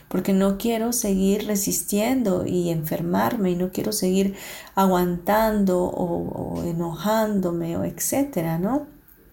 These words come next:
Entonces, sí podemos hacer los cambios, solo necesitamos...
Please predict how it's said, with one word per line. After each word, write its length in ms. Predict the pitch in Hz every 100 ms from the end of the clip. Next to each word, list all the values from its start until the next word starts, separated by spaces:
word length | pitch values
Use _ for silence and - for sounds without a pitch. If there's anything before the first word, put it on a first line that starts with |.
| _ - _ -
Entonces, 560 | 196 214 208 220 214 - - - - -
sí 260 | - 294
podemos 360 | 285 247 240 240
hacer 240 | - 202
los 240 | 196 185 -
cambios, 580 | - 185 170 151 156
solo 520 | - 208 202 214 220 - -
necesitamos... 1120 | 190 190 180 175 185 - 214 220 185 185 -